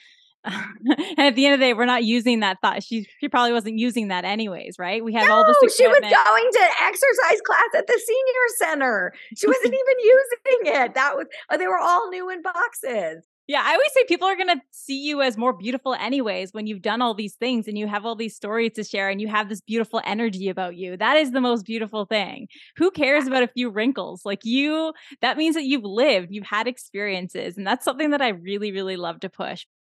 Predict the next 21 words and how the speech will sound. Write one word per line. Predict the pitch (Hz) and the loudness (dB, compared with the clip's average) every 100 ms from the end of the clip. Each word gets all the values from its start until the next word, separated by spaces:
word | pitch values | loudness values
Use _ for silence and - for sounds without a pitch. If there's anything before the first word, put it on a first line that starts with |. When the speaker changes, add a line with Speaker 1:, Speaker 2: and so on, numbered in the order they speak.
| _ - | _ -10
Speaker 2:
Kelly, | 254 220 202 | -4 -4 -4
I | 196 | -4
do, | 214 226 | -6 -6
I | 208 202 | -8 -6
wanna | 214 202 | -8 -10
s-, | - | -12
I | 190 190 | -10 -8
Speaker 1:
Yeah. | - | -2
Speaker 2:
always | 196 254 285 269 | 2 2 2 -4
tell | - 208 180 | -6 -6 -6
people, | 202 180 175 156 _ _ _ _ _ _ - | -8 -8 -8 -10 _ _ _ _ _ _ -10
"How | 220 214 254 | -4 -2 -2
do | 285 311 277 | -4 -8 -8
you | 247 208 220 226 233 226 - | -10 -6 -4 -6 -8 -12 -18
feel | 185 165 165 160 180 254 262 _ _ _ _ - | -12 -6 -4 -4 -6 -8 -12 _ _ _ _ -14
standing | - - 180 175 160 156 151 151 | -14 -8 -6 -6 -6 -6 -6 -8
naked | 160 202 202 226 233 - - | -6 -8 -8 -8 -8 -10 -12
in | 165 | -10
an | 151 | -10
empty | - 151 147 147 | -12 -14 -14 -16
room?" | 147 - - | -16 -20 -20